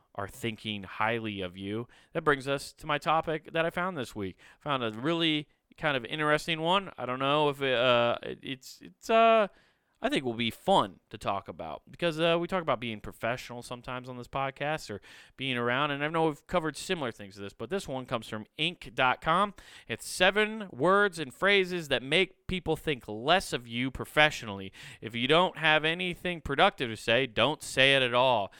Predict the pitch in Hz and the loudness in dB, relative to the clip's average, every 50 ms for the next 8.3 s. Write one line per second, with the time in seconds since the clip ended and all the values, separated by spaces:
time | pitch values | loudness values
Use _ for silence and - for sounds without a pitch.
0 | - - - - - 165 185 180 175 175 160 156 147 139 160 165 151 135 127 127 | -20 -20 -16 -6 0 4 4 4 4 4 2 0 0 2 4 4 4 4 4 4
1 | 127 120 113 117 110 110 107 101 95 98 101 101 101 95 92 90 92 95 92 92 | 4 4 2 0 0 0 0 -2 -4 -8 -8 -8 -8 -10 -14 -16 -16 -16 -14 -14
2 | 90 90 90 _ _ _ _ _ _ _ _ _ _ _ _ _ _ _ _ _ | -16 -16 -18 _ _ _ _ _ _ _ _ _ _ _ _ _ _ _ _ _
3 | _ _ _ _ _ _ _ _ _ _ _ _ _ _ _ _ _ _ _ - | _ _ _ _ _ _ _ _ _ _ _ _ _ _ _ _ _ _ _ -4
4 | 135 131 123 123 120 120 117 - 160 160 196 226 233 226 180 - 202 190 185 175 | -2 0 0 0 -2 -6 -8 -8 -6 -4 -4 -4 -4 -6 -4 -2 0 0 0 0
5 | - 185 180 160 165 170 156 - - 127 117 113 143 160 185 180 - - 107 80 | -2 -6 -4 -2 0 2 2 0 0 -4 -2 2 4 4 4 4 0 -8 -10 -10
6 | - - _ _ _ _ _ - 120 123 139 143 - 170 190 208 240 247 202 156 | -12 -16 _ _ _ _ _ -10 -6 -4 -4 -4 0 4 4 4 4 4 2 -2
7 | 127 - 151 160 156 147 151 147 143 131 - - 160 143 - 147 139 131 117 117 | -6 -6 -4 -2 -2 0 2 2 0 0 -2 -6 -6 -6 -6 -4 -2 -2 -2 0
8 | 131 156 170 175 147 | 0 2 2 2 0